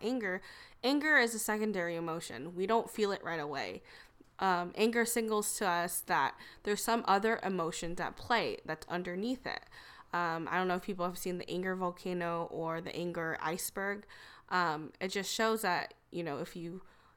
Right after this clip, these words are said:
keep holding it in, eventually you're just gonna erupt and anger is going to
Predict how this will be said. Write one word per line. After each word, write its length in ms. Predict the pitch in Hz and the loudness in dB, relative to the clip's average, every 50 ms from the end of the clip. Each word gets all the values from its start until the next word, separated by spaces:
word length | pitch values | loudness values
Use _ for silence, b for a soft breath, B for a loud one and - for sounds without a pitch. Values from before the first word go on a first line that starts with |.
| b - | b -6
keep 240 | - 262 254 - | -2 -2 -2 -2
holding 380 | - - 220 214 220 220 233 214 | -2 0 4 4 6 6 6 4
it 160 | 196 180 175 | 2 2 2
in, 280 | 190 202 202 180 170 - - | 2 2 2 2 0 -4 -4
eventually 560 | - 190 185 196 202 233 226 - - 240 202 | -4 -2 2 2 2 2 2 0 0 0 2
you're 140 | 180 180 175 170 175 | 2 2 0 -2 -4
just 100 | - - | -4 -4
gonna 240 | - 185 180 156 - | -2 -2 -2 -2 -2
erupt 680 | - 170 165 - 170 160 160 233 - - - - - - _ - - | -4 -4 -2 -2 0 2 2 0 0 -2 -10 -10 -10 -10 _ -8 -6
and 180 | 190 190 - | -4 -4 -2
anger 340 | - 175 175 175 175 175 175 - | -2 -4 -2 -2 -2 -4 -4 -4
is 280 | - 175 175 175 175 | -2 -2 -2 -4 -6
going 340 | - - 175 170 175 180 180 180 - | -6 -6 -4 -4 -4 -4 -6 -6 -6
to 280 | 214 202 202 196 202 | -6 -6 -6 -6 -8